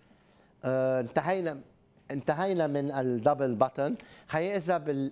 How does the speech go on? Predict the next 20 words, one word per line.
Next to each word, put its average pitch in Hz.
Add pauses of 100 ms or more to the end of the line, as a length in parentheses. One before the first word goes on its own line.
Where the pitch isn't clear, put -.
إلى، 156 (160)
يعني 113 (140)
في 131
عدة 139
نماذج 131
طبعا، 117
مثل 113 (400)
كنا 135
بنتكلم 139
كمان 139
عن 131
الراية، 131
ولكن 139
مثل 143
ما 151
قلت 156
في 143
حلقتين 147 (340)
سنغطي 156 (440)
قدر 196